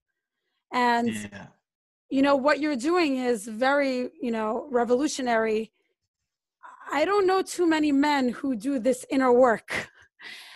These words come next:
Speaker 1: Um, there, I grew up knowing that men don't cry, boys don't cry.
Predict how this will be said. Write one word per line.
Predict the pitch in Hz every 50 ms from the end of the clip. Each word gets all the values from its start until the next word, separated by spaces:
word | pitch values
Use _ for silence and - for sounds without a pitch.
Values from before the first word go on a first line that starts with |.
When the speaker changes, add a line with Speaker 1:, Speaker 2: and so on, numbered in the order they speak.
| - -
Speaker 1:
Um, | - 240 240 233 233 233 240 247 302 - - - - -
there, | 233 277 269 262 262 262 269 - _ _ _ _ _ _ _ _ _ _ _ _ _ _ _ - - _ _ _ _ _ _ 392 _ _ 571 - 214 214 247 - - 285 349 - _ _ _ _ _
I | - 302 330 370
grew | 269 277 349 359 339 311
up | 302 302 302 294 _
knowing | 277 277 285 285 285 285 277
that | 269 254 254
men | 254 254 262 277 285 311 311 277
don't | 240 294 285 285 285
cry, | - 302 285 247 220 220 233 233 226 220 202
boys | 190 277 269 269 277 294 269 -
don't | - 311 277 277 269 269
cry. | - - 294 269 226 220 330